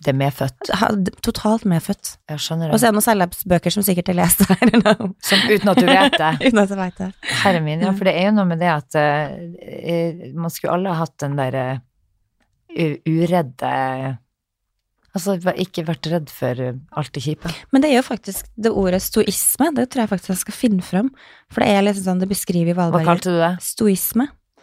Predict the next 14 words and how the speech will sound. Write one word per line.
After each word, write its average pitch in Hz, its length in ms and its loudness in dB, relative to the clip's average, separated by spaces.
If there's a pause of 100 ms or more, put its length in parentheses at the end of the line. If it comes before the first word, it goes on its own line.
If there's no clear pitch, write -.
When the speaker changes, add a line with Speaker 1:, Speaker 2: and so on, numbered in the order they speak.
Speaker 1:
Ja. 175 180 4
Speaker 2:
Nå 214 160 -12
skal 220 100 -12
jeg - 120 -14
faktisk 190 260 -20
finne 196 160 -10
det 175 100 -14
fram. 226 180 -10
To 220 120 -6
sekunder. 208 460 -12 (420)
Liten 202 320 -14
pause 202 320 -20
der. 247 300 -20 (640)
Ok, - 120 -2